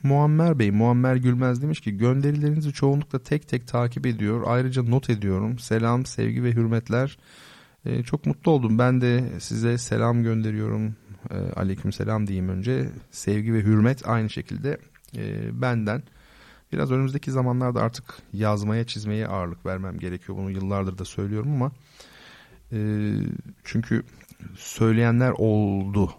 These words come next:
E, bayağı bir oldu aslında. Yani hocam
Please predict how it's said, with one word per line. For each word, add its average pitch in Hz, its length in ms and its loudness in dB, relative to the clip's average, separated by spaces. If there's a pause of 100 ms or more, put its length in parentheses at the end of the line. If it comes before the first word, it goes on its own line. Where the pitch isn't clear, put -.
(120)
E, 82 440 -4
bayağı 90 360 2
bir 78 60 -2
oldu 76 300 -2
aslında. - 360 -6
Yani 95 240 -2
hocam 95 280 -2